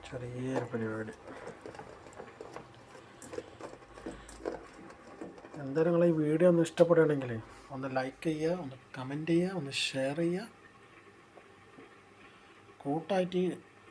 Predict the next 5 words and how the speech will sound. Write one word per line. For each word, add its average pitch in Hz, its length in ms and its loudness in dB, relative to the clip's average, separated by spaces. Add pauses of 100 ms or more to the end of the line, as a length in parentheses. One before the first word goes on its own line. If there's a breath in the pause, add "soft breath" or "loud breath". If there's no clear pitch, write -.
(140)
കൂട്ടാക്കിയിട്ടില്ലെങ്കിൽ 165 960 0 (440)
ഒന്ന് 131 140 -8 (100)
കൂട്ടാക്കി 139 500 -8
ചെയ്തോണ്ട് 113 380 -8
ട്ടോ. 127 140 -12